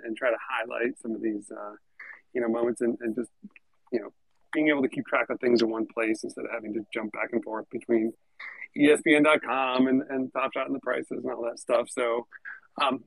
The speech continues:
been a lot of fun for me. Uh, you know, community is so, so great. And, um, you know, and,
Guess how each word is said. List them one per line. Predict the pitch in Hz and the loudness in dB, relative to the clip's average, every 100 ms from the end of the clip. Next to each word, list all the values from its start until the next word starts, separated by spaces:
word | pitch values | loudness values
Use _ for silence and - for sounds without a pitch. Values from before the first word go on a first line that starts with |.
| _ | _
been | 202 | 12
a | 196 | 12
lot | 180 | 10
of | 175 | 4
fun | 165 160 | 0 -8
for | 151 | -8
me. | 156 151 151 _ - | -6 -8 -10 _ -18
Uh, | 135 123 120 - | -16 -14 -12 -10
you | 131 | -8
know, | 123 | -8
community | 151 165 135 | 0 2 2
is | 123 | 0
so, | - 123 120 - | 0 0 0 -4
so | - | -4
great. | 123 117 117 - | 0 4 2 2
And, | 120 113 110 117 | -4 -6 -6 -8
um, | 117 113 - _ _ - - | -10 -10 -12 _ _ -20 -8
you | |
know, | 139 131 147 | -4 -4 -2
and, | 143 | -2